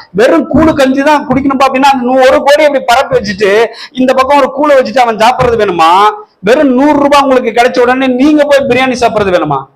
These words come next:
ஆ. அப்ப என் குடும்பத்துல இப்ப அதுதான் இருக்கு.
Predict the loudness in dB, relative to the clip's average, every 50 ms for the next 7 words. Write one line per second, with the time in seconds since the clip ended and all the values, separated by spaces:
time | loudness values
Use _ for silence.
0 | _ _ _ _ _ _ _ _ _ _ -20 -20 -20 -20 -20 -20 _ _ _ _
1 | _ _ -2 0 2 4 4 4 4 2 0 -6 -12 -16 -20 _ _ _ _ _
2 | _ _ _ _ _ _ _ _ _ _ _ _ _ _ _ _ _ _ _ _
3 | _ _ _ _ _ _ _ _ _ _ _ _ _ _ _ _ _ _ -4 -2
4 | 0 0 0 2 2 2 2 2 2 2 2 2 2 2 0 0 2 2 2 4
5 | 4 4 4 2 2 0 -2 -4 -6 -8 -8 -14 -20